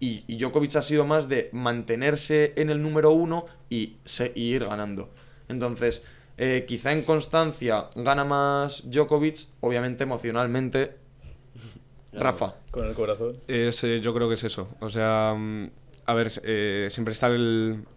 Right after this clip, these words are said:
Speaker 4: condimento emocional, ¿no? Por decirlo así, de querer mucho a Rafa y demás. Pero vamos, eh, a mí lo que me da pena es con lo igualado que están, lo estamos viendo en los datos, con lo igualado que están los dos tenistas ahora mismo, eh, posiblemente,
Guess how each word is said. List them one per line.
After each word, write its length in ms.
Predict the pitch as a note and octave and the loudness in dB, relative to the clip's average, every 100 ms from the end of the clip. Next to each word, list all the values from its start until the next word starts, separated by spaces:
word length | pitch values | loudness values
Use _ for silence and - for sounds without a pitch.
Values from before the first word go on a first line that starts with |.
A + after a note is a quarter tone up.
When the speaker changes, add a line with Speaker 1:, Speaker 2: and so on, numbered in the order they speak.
| - | -20
Speaker 4:
condimento 480 | - B2 A#2 A#2+ A#2+ | 0 2 4 4 4
emocional, 420 | A#2 A2+ A2+ A#2+ | 2 2 2 4
¿no? 120 | A#2+ B2 | 4 4
Por 100 | A#2 | 2
decirlo 240 | A2 A2+ | 2 0
así, 180 | A2 A#2+ | 0 0
de 460 | A2+ A2+ A2+ A2 A2 - - - | 2 4 4 2 0 -10 -20 -8
querer 200 | - A#2+ | 0 2
mucho 240 | A#2+ A#2 A#2 | 2 2 0
a 40 | |
Rafa 240 | A#2 A#2 A#2 | 0 2 2
y 40 | |
demás. 400 | A2+ B2 D#3+ - - - - - - | 2 2 0 -8 -20 -20 -20 -20 -2
Pero 340 | A#2+ A#2 A#2 A2+ | 2 4 4 4
vamos, 320 | A#2+ A2+ A2+ | 2 2 2
eh, 520 | G#2+ G#2 G2+ F#2+ F2 - | 0 2 0 -4 -10 -4
a 80 | A#2 | 0
mí 200 | B2 C#3 | 4 4
lo 120 | D3+ | 4
que 80 | D3 | 4
me 80 | C3 | 4
da 140 | C3+ | 6
pena 320 | D3+ D3+ C#3 | 6 6 4
es 180 | D3+ F3+ | 2 0
con 280 | - - A#2+ | -8 0 2
lo 40 | A#2 | 4
igualado 380 | A2+ A#2 C3+ | 4 4 4
que 60 | C3 | 2
están, 320 | B2+ C3 B2+ | 0 0 2
lo 220 | A2+ A2+ G#2+ | 0 -2 -2
estamos 200 | A2 A2 | 0 0
viendo 180 | A2+ G#2+ | 0 0
en 20 | |
los 100 | G#2+ | -2
datos, 200 | A#2+ G#2 | -2 -2
con 100 | G#2 | -4
lo 60 | |
igualado 300 | G#2 G#2+ A2+ A#2 | 0 0 0 -2
que 60 | |
están 180 | A2+ A#2 | -2 0
los 100 | A2 | 0
dos 120 | A2 | 0
tenistas 380 | A#2 A2+ A#2 A#2 | 0 -2 0 -2
ahora 180 | A2+ A#2 | 0 0
mismo, 340 | A#2 C3 E3+ - - - - - - | 0 -2 -6 -8 -20 -20 -20 -20 0
eh, 400 | B2 A2+ A2+ A2 - | 4 6 4 2 0
posiblemente, 840 | A#2 C3 C3 C3 C3+ C3+ D3 | 0 4 6 6 4 6 4